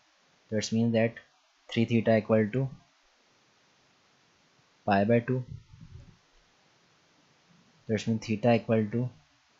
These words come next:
पाई by सिक्स। तो मुझे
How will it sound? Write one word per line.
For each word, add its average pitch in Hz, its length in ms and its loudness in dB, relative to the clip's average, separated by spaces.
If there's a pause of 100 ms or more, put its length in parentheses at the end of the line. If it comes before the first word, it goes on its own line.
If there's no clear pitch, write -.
(140)
पाई 95 180 -2
by 95 180 -4
सिक्स। - 360 -14 (2000)
तो 113 80 -2
मुझे 113 340 2